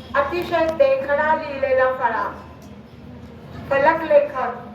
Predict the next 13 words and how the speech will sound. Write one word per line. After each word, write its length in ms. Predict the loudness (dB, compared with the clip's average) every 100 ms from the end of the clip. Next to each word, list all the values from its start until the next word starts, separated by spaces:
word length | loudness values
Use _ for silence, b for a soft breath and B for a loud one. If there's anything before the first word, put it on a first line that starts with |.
| -18 -18 -20 -20 -20 -20 -14 -2
समारंभाचं 1080 | 0 2 2 0 -4 -6 -6 -6 -6 -4
एक 260 | 2 2 2 -4 -12 -12 -12 -14 -16 -16 -16 0
गाभा 600 | 4 4 2 -2 -2 -2
असं 220 | 2 2
म्हणूया 340 | 2 -4 -4 -4
आपण 360 | -4 -6 -8
त्याला, 200 | -6 -6 -6 -10 -14 -14 -16 -14 -2 -2
असं 180 | 2 2
असतं. 1080 | 0 -4 -10 -10 -12 -14 -16 -16 -16 -6
आणि 180 | 2 4
गरुड 420 | 4 2 0 -2
सरांकडे 600 | -2 0 0 0 2 4
पाहिल्यावर 500 | 4 2 2 0 0